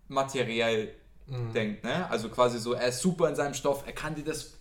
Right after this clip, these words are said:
Speaker 1: krank erklären, wie war der Zweite
Speaker 2: Ja,
Speaker 1: Weltkrieg,
Speaker 2: ja,
Speaker 1: kann er
Speaker 2: ja,
Speaker 1: richtig
Speaker 2: ja.
Speaker 1: droppen. Ähm, trifft jeden normalen Schüler meistens, aber den, der, der es halt eben nicht, oder der es halt
Speaker 2: Ja,
Speaker 1: anders
Speaker 2: ja, klar,
Speaker 1: braucht, den
Speaker 2: check
Speaker 1: trifft er
Speaker 2: schon.
Speaker 1: nicht so. Jetzt hat er das aber Problem, wenn er Förderlehrer wäre, dass er quasi den Schüler,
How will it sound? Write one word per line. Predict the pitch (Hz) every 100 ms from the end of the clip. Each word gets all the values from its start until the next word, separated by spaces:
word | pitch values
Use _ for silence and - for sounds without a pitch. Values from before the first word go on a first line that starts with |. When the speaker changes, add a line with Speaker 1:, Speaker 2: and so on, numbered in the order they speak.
| -
Speaker 1:
krank | - 170 175 -
erklären, | - 165 165 160
wie | 156 170
war | 160
der | 156
Zweite | - 160 143
Speaker 2:
Ja, | 151
Speaker 1:
Weltkrieg, | 156 151
Speaker 2:
ja, | 120
Speaker 1:
kann | 147
er | 160
Speaker 2:
ja, |
Speaker 1:
richtig | 165 165
Speaker 2:
ja. | -
Speaker 1:
droppen. | 151 117 151 160 - - - - -
Ähm, | 131 131 135 - -
trifft | 185 190 -
jeden | 175 202
normalen | 165 139 151 165
Schüler | - 170 127
meistens, | 117 113 123 135
aber | 123 131
den, | 127 147 156
der, | 151 135
der | 131 -
es | 131 127
halt | 127
eben | 131 127
nicht, | 147 185 - - -
oder | 113
der | 123
es | 120
halt | 120
Speaker 2:
Ja, |
Speaker 1:
anders | 147 147 127
Speaker 2:
ja, |
klar, | - 110
Speaker 1:
braucht, | 110
den |
Speaker 2:
check | 110
Speaker 1:
trifft | 123 127
er |
Speaker 2:
schon. | 123
Speaker 1:
nicht | 117
so. | - 95 - - - - - - - - - - - - - -
Jetzt | 120
hat | 160 160
er |
das | 123
aber | 135 127
Problem, | 110 120 131
wenn | 117
er |
Förderlehrer | 107 - 156 151 113 101 98 95
wäre, | 101 85 - - - - - -
dass | - 120
er | 127
quasi | 123 127 120
den | 123 127
Schüler, | 123 - 180 143 127 90 117 -